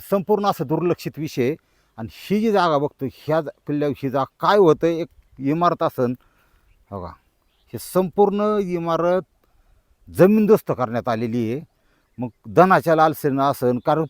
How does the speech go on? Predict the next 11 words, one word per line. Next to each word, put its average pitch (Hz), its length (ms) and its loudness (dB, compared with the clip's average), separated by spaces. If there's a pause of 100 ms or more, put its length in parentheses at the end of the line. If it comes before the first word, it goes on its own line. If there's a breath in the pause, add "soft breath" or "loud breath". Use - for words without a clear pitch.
(120)
पांडे 196 300 6
पेडगावमध्ये 208 640 4
व्यापारी 196 380 4
इथं, 185 160 0
अं, 147 560 -4
सोन्याच्या 185 540 2
गागरीसुद्धा 160 600 2
काही 151 180 0
ठिकाणी 120 320 -2
पुरलेल्या 117 420 -4
होत्या, 95 240 -6